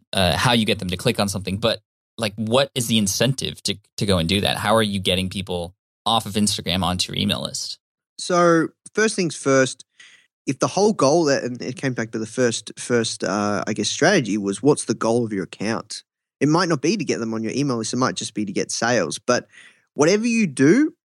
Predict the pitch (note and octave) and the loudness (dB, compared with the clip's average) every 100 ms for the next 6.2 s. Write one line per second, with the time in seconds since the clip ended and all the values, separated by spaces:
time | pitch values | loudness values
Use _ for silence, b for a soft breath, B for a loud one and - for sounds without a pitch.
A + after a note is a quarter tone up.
0 | _ - C#3+ C#3+ C3 - - A2 - - | _ 0 4 4 4 2 0 0 -2 -6
1 | - - _ - C3 E3 - - - D#3+ | -16 -20 _ -8 -2 -2 -2 -4 2 2
2 | D#3 C3 A#2+ B2 A2+ A2+ C#3 - - A#2+ | 0 -8 -6 -4 -2 -4 -6 -14 -6 0
3 | A2+ A2 A2 A#2+ A2 G2+ - - G#2 - | 2 2 0 0 -2 -2 -6 -8 -8 -4
4 | A2 G2+ - G2 G2 - F#2 E2+ C#2+ A1+ | -2 -2 -2 -4 -4 -6 -4 -4 -6 -8
5 | - B B B B B - A2 A2 G#2+ | -12 B B B B B -4 0 2 2
6 | G#2+ G2+ | 0 -4